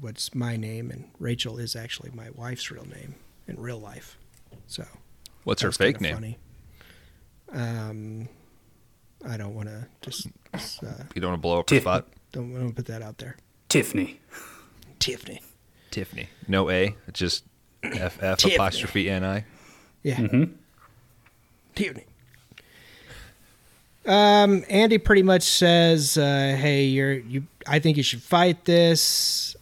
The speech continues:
Speaker 1: Uh, she's like, "Look, I ain't got time for this. I'm late. Uh, can I have lunch with you?" He says, "Sure, I'll talk to you then." Uh, we get the kid. He comes downstairs. His name's Kyle. And, uh,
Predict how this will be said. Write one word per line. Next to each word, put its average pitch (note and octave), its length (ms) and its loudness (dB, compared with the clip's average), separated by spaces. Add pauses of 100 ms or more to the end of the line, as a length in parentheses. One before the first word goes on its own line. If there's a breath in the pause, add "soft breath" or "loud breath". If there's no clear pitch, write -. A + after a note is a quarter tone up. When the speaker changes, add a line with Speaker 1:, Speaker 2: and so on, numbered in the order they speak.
(140)
Speaker 1:
Uh, A#2 380 -10
she's C3 280 -4
like, A#2+ 180 -6
"Look, C3 180 0
I C#3+ 140 2
ain't C3+ 160 2
got C3 240 -2
time C3+ 260 -2
for C3 140 -6
this. B2 320 -4
I'm A#2 200 -4
late. B2+ 380 -2 (100)
Uh, A#2 280 -6
can C3 140 -2
I B2 100 -2
have B2 260 -4
lunch C3 400 -4
with A2+ 240 -12
you?" A2 140 -14 (600 soft breath)
He C#3+ 120 -4
says, C#3 240 0
"Sure, D3 500 2 (260)
I'll B2 200 -8
talk B2 300 -2
to B2 100 -6
you A2+ 100 -6
then." A#2+ 560 -4 (760 soft breath)
Uh, C3 280 -4
we C#3 80 0
get D#3+ 180 0
the C3 60 -4
kid. E3 340 4
He D#3+ 140 4
comes C#3 260 2
downstairs. C3+ 640 0
His C3+ 140 -4
name's C3 220 0
Kyle. C#3+ 500 2 (1200 soft breath)
And, B2+ 440 0
uh, A#2+ 400 -2